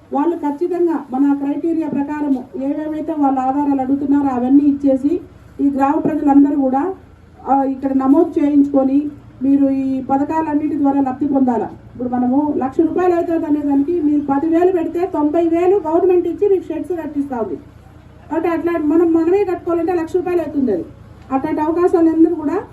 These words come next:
గ్రామ ప్రజలందరూ కూడా, ఉమ్, వినియోగించుకోవాలి. ఇంకా కూడా మీకు ఏమన్నా సమస్యలు ఉంటే కూడా ఇంకా కొంతమంది ఇప్పుడిప్పుడు వచ్చినారు, మీరందరూ కూడా ఏమన్నా సమస్యలు ఉంటే దాంట్లో మన తీర్మానం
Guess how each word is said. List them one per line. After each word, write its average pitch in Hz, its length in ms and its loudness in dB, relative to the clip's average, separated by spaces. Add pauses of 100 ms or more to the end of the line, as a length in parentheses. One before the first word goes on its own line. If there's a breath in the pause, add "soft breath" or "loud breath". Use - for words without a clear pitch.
(320)
గ్రామ 320 240 4
ప్రజలందరూ 349 640 2
కూడా, 302 280 -2 (840)
ఉమ్, 262 680 4
వినియోగించుకోవాలి. 320 880 2 (180)
ఇంకా 403 260 0
కూడా 403 200 2
మీకు 339 280 0
ఏమన్నా 349 340 0
సమస్యలు 359 460 0
ఉంటే 330 160 -2
కూడా 330 160 -2
ఇంకా 320 180 -6
కొంతమంది 311 440 -2
ఇప్పుడిప్పుడు 339 400 -2
వచ్చినారు, 302 480 -6 (420)
మీరందరూ 330 500 2
కూడా 349 340 0 (100)
ఏమన్నా 330 300 0
సమస్యలు 330 440 0
ఉంటే 302 160 -2
దాంట్లో 285 540 -2 (320)
మన 269 120 0
తీర్మానం 320 500 0